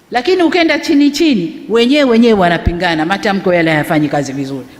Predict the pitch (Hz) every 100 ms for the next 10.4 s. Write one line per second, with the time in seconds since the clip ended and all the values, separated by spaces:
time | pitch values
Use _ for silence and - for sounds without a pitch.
0 | - 339 370 349 277 240 185 160 - 147
1 | 143 135 - - - - - _ - 233
2 | 285 285 277 247 214 247 339 339 302 277
3 | 285 269 240 214 196 - 233 202 165 -
4 | - - 202 175 - - - - 190 208
5 | 208 214 233 196 214 208 180 175 175 175
6 | - 220 170 147 175 143 - 127 127 123
7 | - - - - - - - - - -
8 | - - - - - - 294 311 302 320
9 | 330 285 311 302 294 269 262 269 277 240
10 | 254 262 - 196